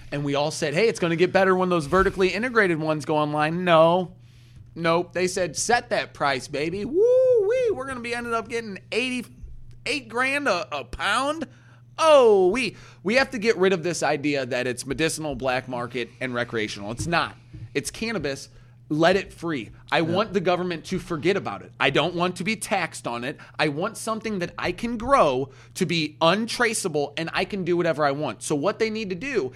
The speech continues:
Speaker 1: and everyone says, "It'll never fly, it'll never fly." Find me
Speaker 2: Why?
Speaker 1: the lawyer who's gonna write this language to make it sound like, yeah, it's fine. You can grow as much as you want. You can gift as much as you want. It's a plant. You can do whatever you want.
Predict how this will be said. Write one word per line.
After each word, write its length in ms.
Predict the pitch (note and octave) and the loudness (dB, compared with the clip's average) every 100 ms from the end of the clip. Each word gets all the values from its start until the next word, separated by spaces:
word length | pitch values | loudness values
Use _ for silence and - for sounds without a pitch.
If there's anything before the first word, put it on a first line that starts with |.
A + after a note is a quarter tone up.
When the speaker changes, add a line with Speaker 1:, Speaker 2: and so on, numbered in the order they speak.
| - - | -16 -6
Speaker 1:
and 100 | F3 | -2
everyone 280 | F#3 F#3+ F3+ | 0 -2 -2
says, 180 | G3+ C#4+ | -4 -2
"It'll 200 | D4+ B3 | -4 -2
never 300 | C4 C#4 B3+ | -2 -2 -8
fly, 360 | D4 C4+ F#3+ | -4 0 2
it'll 140 | F#3 F3+ | 0 0
never 180 | G#3 B3 | -2 -4
fly." 260 | A#3 D3 - - - | -2 -4 -4 -20 -20
Find 440 | - - A#3+ D#4 D#4+ | -18 -4 -2 0 0
me 140 | D4 | 2
Speaker 2:
Why? 100 | B3 A#3 | 4 6
Speaker 1:
the 80 | |
lawyer 260 | G#3 G#3 G#3 | 6 6 6
who's 180 | F#3 C#3+ | 2 -2
gonna 200 | F#3+ E3 | -2 -2
write 340 | C#3+ F3 A#3 | 0 -2 0
this 180 | A3+ A3+ | -4 -4
language 520 | F#3+ D#3+ D3 C3+ - | -4 -4 -2 -6 -8
to 100 | - | -4
make 260 | F#3 A3+ C4 | -2 -2 -2
it 140 | A#3 | -8
sound 320 | - A#3 B3+ | -4 -2 0
like, 180 | F#3 D#3+ | 0 0
yeah, 200 | A3 B3 | 2 2
it's 120 | E3+ | 0
fine. 280 | - G#3 E3 - - - | 0 -2 -2 -6 -20 -2
You 160 | G3 | 0
can 160 | A3 G3 | 0 -2
grow 320 | D3+ G#3+ B3 | 2 4 2
as 100 | B3+ | -2
much 240 | G#3 G#3 | -2 -2
as 140 | A3+ G3+ | -2 -4
you 80 | A3+ | -4
want. 260 | C#3+ C#3 - - | -2 -4 -8 -8
You 140 | D#3 | -4
can 180 | G#3+ A3 | -2 -2
gift 320 | F#3+ B3 A#3+ | 0 0 0
as 140 | D#3 C3 | -4 -2
much 180 | C3 | -4
as 140 | A#2+ A2 | -4 -6
you 80 | B2 | -4
want. 220 | A#2 A#2+ | -4 -6
It's 160 | D3 C3+ | -8 -8
a 20 | |
plant. 380 | - G3+ B2+ A#2 | -6 -4 -4 -6
You 80 | C#3+ | -8
can 140 | C#3+ | -4
do 120 | C#3 | -2
whatever 280 | C3+ B2 A#2+ | -2 -2 -4
you 100 | A#2 | -4
want. 240 | D3 B2+ | -4 -4